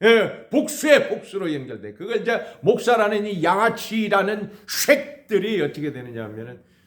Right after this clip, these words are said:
성지라 그런 거야. 그것이 성지순례가자. <laughs> 어, 나 이, 이, 이가 빠져가지고 웃으려고 그러니까 좀 부끄럽고 창피해, 그냥.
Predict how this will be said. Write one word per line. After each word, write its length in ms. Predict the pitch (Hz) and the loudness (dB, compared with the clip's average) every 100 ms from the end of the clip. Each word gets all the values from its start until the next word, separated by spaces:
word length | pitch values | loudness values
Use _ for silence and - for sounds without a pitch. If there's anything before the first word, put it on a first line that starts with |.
| _ | _
성지라 960 | - - - 392 302 349 339 330 320 294 | -12 0 2 2 4 6 8 6 6 4
그런 200 | 294 285 | 0 0
거야. 180 | 277 294 | 0 0
그것이 360 | - 233 214 208 | -2 -8 -8 -8
성지순례가자. 1120 | - 294 302 262 262 - 220 202 175 151 147 | -8 -8 -8 -8 -8 -8 0 0 2 0 -2
<laughs> 1000 | 131 127 - 131 - 117 - 131 - - - - - - _ _ _ - _ - - _ _ _ _ _ _ _ _ _ _ _ _ _ _ _ _ _ _ | -4 -6 -8 -10 -8 -10 -12 -16 -18 -20 -20 -20 -20 -20 _ _ _ -20 _ -20 -20 _ _ _ _ _ _ _ _ _ _ _ _ _ _ _ _ _ _
어, 320 | - - - | -20 -20 -20
나 120 | - - | -20 -14
이, 160 | - | -8
이, 340 | 143 120 - 156 | -6 -6 -6 -6
이가 240 | 151 147 | -6 -8
빠져가지고 960 | 131 123 113 107 98 98 127 110 117 - | -6 -6 -6 -8 -10 -12 -14 -16 -20 -18
웃으려고 420 | 113 147 151 139 | -14 -6 -2 0
그러니까 220 | 120 113 | -2 -6
좀 160 | 135 135 | -8 -10
부끄럽고 420 | 117 - 147 131 | -14 -10 -8 -8
창피해, 360 | 131 104 95 92 | -10 -14 -14 -14
그냥. 320 | 104 139 | -12 -12